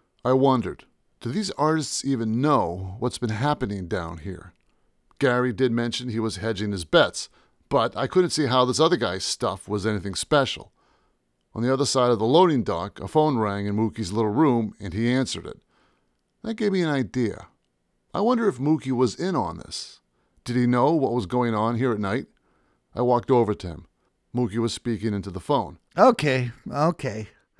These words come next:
Speaker 2: I'll be here until five, okay? Bye."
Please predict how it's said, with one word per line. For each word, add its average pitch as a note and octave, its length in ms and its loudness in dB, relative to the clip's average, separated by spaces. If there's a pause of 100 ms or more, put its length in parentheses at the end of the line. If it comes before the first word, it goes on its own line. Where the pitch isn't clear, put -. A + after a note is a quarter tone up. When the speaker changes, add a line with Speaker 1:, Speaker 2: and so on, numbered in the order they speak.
(320)
Speaker 2:
I'll E3 160 0
be D#3 140 -2
here D#3+ 220 4
until F3 240 2
five, A#2+ 600 0
okay? E3 500 0 (680)
Bye." G#2 220 -4